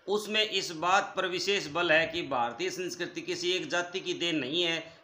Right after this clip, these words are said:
बल्कि समय समय पर उपस्थित अनेक जातियों की श्रेष्ठ संसाधनों के लवण नीर संयोग से उसका विकास हुआ है। उनकी मूल चेतना विराट मानवता है, मानवतावाद है।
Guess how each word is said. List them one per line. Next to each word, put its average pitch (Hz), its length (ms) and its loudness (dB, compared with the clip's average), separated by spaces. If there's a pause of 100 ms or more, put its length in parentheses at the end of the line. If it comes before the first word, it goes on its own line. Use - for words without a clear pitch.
(100)
बल्कि 175 320 0
समय 196 320 0
समय 180 220 -2
पर 170 440 0
उपस्थित 180 340 -4
अनेक 175 400 0
जातियों 170 380 0
की 165 120 -4
श्रेष्ठ 185 460 0 (440)
संसाधनों 185 600 0
के 170 300 -4 (600)
लवण 185 540 4
नीर 190 320 6
संयोग 185 580 2
से 170 380 -2
उसका 160 340 0
विकास 156 440 2
हुआ 127 200 0
है। 123 380 -2 (200)
उनकी 202 300 0
मूल 190 380 2
चेतना 170 680 2
विराट 175 480 4
मानवता 156 500 2
है, 151 280 4
मानवतावाद 160 540 0
है। 147 380 0